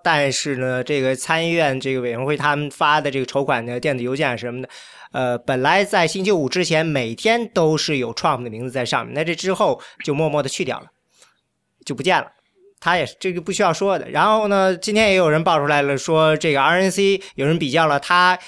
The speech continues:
呃，花的钱。那R N C在今年在 Trump 上花的钱只有四十几万，而且这四十几万全部都是在反希拉里，而不是支持 Trump。比起这个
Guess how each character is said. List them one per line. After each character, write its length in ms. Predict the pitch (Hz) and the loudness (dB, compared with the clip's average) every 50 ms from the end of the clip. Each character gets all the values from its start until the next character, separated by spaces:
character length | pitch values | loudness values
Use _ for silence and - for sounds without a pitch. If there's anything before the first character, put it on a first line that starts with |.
| - - - | -20 -12 -8
呃， 280 | 135 131 131 123 123 120 | -4 -2 -2 -2 -2 0
花 180 | - 185 180 | 2 2 2
的 80 | 180 165 | 2 2
钱。 400 | - - 135 123 135 151 151 - _ - - - - | 0 -2 -2 0 0 -2 -2 -6 _ -20 -18 -6 0
那 80 | 180 | 2
R 140 | 180 202 226 | 2 2 2
N 60 | 226 | 2
C 380 | 208 - 233 233 233 233 226 226 - - - _ _ | 0 0 0 0 0 -2 -4 -6 -8 -16 -20 _ _
在 120 | - 214 196 | 0 0 0
今 300 | 185 190 - 247 247 240 | 0 0 -4 -4 -2 0
年 240 | 220 190 185 196 196 | 2 2 2 2 2
在 100 | 220 190 | 2 0
Trump 300 | - - 254 226 190 156 | 2 2 2 2 2 2
上 140 | 165 156 | 2 2
花 180 | 147 196 202 202 | 2 4 2 2
的 80 | 185 170 | 2 -2
钱 460 | - - 143 143 151 170 175 180 190 - - _ _ _ | -4 -2 0 2 2 2 0 -2 -4 -10 -16 _ _ _
只 200 | - - 156 190 | -6 -2 2 2
有 240 | 214 190 147 127 120 | 4 4 4 2 0
四 200 | 113 - - 269 | -2 -2 0 0
十 80 | 190 143 | 0 0
几 140 | 127 135 120 | -2 -4 -4
万， 260 | 117 120 123 117 - - | -2 -2 -4 -4 -6 -6
而 120 | - 151 180 | -4 -2 0
且 100 | 202 214 | 0 0
这 60 | 208 | 0
四 160 | 202 - 240 | 0 0 0
十 80 | 220 185 | 0 0
几 120 | 120 120 | 0 0
万 140 | 120 143 156 | 0 0 -2
全 260 | 143 - - 143 190 | -2 -2 -2 -2 0
部 140 | 220 247 202 | 2 2 2
都 100 | 175 180 | 2 2
是 60 | 185 | 2
在 160 | 175 175 139 | 2 0 0
反 160 | 127 131 123 113 | 0 0 -2 -2
希 140 | - - | -2 0
拉 160 | 175 175 175 165 | 2 2 2 0
里， 100 | 135 - | 0 -2
而 140 | 120 131 | -4 -4
不 100 | 147 175 | -2 0
是 100 | 160 160 | -2 -2
支 200 | 139 - - 180 | -2 -2 -4 -6
持 100 | 156 180 | -4 -6
Trump。 280 | 160 - 180 156 123 - _ _ _ _ _ _ _ _ _ _ _ _ _ _ _ - 156 | -4 -4 -4 -4 -4 -6 _ _ _ _ _ _ _ _ _ _ _ _ _ _ _ -16 -8
比 140 | 127 165 208 | -6 -4 -2
起 240 | 196 - 175 151 139 | -2 -2 -2 -2 0
这 180 | 139 180 170 | 0 0 2
个 160 | 147 143 139 | 2 2 0